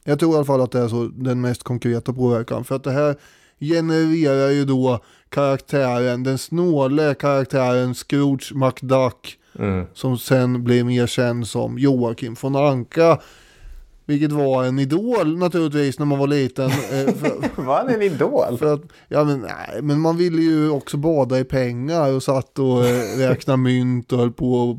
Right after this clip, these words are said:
Speaker 1: att polera sina stackars små
Speaker 2: Ja.
Speaker 1: fem kronor och en krona och gjorde staplar och grejer. Och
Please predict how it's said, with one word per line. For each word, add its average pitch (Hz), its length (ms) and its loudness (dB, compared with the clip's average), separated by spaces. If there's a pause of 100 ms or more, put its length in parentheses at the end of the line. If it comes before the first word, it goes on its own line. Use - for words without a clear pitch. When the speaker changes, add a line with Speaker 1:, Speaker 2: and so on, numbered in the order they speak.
Speaker 1:
att - 60 -20 (400)
polera 123 500 -2
sina 120 220 -4
stackars 120 340 -4
små 120 360 -2 (200)
Speaker 2:
Ja. 92 200 -4
Speaker 1:
fem 127 340 0
kronor 120 500 2
och 123 300 0
en 127 220 0
krona 120 480 0
och 117 260 -2
gjorde 120 200 0
staplar 123 640 -2
och 123 100 2
grejer. 120 400 -2
Och 123 180 -2